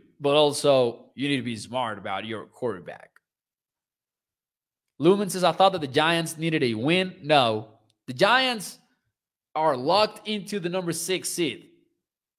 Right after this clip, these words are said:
They cannot worsen their position in the standings. They cannot improve it either. It's either the fifth playoff seed or the fifth playoff seed for them.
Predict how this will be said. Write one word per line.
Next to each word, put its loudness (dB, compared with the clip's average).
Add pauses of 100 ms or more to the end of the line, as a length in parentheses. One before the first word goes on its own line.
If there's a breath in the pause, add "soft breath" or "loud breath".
(120)
They 4
cannot -2
worsen 0 (440)
their 0
position -4
in -6
the -4
standings. -4 (400 soft breath)
They 2
cannot -2
improve -6
it -8
either. -6 (460)
It's -4
either -2 (580)
the -14
fifth 2
playoff 6
seed -4 (480)
or 2
the 0
fifth -4
playoff -2
seed -4 (160)
for -2
them. -2